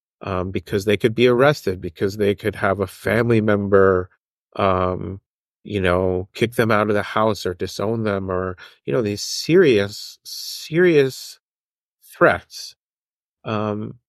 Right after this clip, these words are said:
and, you know, have gotten several of these emails from people saying, you know, "I can listen to this show."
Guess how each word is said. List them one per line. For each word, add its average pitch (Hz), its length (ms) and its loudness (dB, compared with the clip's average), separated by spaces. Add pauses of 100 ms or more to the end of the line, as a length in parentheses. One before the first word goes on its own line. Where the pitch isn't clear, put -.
(100)
and, 123 400 0 (200)
you 135 180 -2
know, 120 160 2
have 120 220 -2
gotten 127 280 2
several 117 420 4
of 107 120 2
these 104 460 -4 (800)
emails 104 480 2
from 95 180 -4
people 98 340 -2
saying, 92 480 0 (460)
you 101 120 -6
know, 90 420 -2 (360)
"I 101 140 -2
can 107 320 -2
listen 120 320 2
to 110 200 0
this 98 220 2
show." 90 800 0